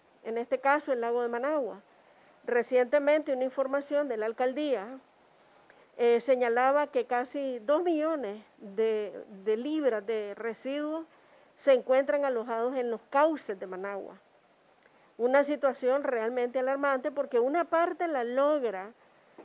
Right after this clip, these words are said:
eh, la, la logra recolectar la municipalidad, pero la gran mayoría va a parar al lago de Managua, o lago Solotlán.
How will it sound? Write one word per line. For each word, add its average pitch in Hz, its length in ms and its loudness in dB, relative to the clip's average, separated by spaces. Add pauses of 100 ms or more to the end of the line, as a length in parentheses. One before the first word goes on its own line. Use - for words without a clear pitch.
(160)
eh, 220 380 2
la, 226 260 -2
la 233 160 0
logra 254 340 2
recolectar 262 840 -2 (200)
la 214 200 -8
municipalidad, 226 960 -2
pero 220 260 0
la 226 200 2
gran 320 380 2
mayoría 330 600 -2
va 226 100 -2
a 240 60 -2
parar 240 320 -4
al 233 160 -2
lago 247 360 -4
de 202 80 -8
Managua, 185 540 -12 (720)
o 208 80 -6
lago 214 320 -2
Solotlán. 202 640 -8